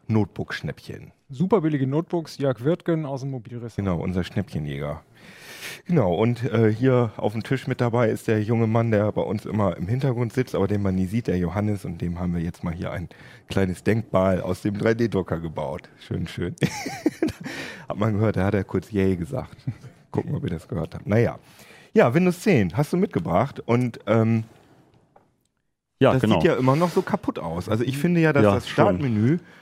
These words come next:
Speaker 1: ähm, mach noch mal das Startmenü an.
Speaker 3: Mhm.
Speaker 1: Können wir mal einmal auf das, genau. Wenn man, mach noch mal an das Startmenü, bitte.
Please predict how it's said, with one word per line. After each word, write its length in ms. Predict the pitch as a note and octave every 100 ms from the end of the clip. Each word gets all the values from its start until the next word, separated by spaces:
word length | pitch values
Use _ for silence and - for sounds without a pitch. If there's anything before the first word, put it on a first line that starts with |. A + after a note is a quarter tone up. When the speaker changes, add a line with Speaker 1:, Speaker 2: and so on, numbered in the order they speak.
| _ _ _ -
Speaker 1:
ähm, 180 | A#2 A#2+
mach 160 | C3+ D#3+
noch 80 |
mal 100 | E3+
das 140 | C3 A#2
Startmenü 460 | - G2 C#3+ D3
an. 180 | - -
Speaker 3:
Mhm. 40 | G#2+
Speaker 1:
Können 140 | D#3+
wir 60 | D#3
mal 140 | D3+
einmal 180 | - D3
auf 160 | C#3 C3
das, 280 | C3+ B2+ -
genau. 260 | B2+ F2 - - - -
Wenn 120 | - B2
man, 160 | B2+
mach 160 | - C3
noch 80 | C#3+
mal 100 | C3+
an 100 | -
das 100 | D3+
Startmenü, 520 | - D#3 - F3 G3+
bitte. 340 | C#4 - -